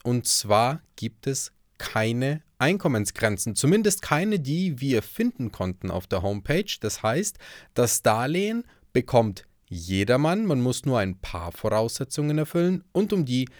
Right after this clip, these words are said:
geht es heute. Es gibt insgesamt bei der I B S H vier,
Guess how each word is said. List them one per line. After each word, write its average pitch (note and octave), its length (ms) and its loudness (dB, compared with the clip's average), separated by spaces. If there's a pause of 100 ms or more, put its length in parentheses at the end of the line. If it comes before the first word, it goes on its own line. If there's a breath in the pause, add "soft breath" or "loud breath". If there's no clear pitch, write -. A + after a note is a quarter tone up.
(220 loud breath)
geht F#2 360 -2
es - 320 -2
heute. G#2+ 380 4 (320 loud breath)
Es F#3 160 2
gibt - 180 -4
insgesamt D#3+ 680 2 (120)
bei A2+ 340 6
der C#3 280 0
I B2+ 100 0
B A#2+ 280 2
S - 280 -2
H D3+ 280 4 (420)
vier, E3 640 4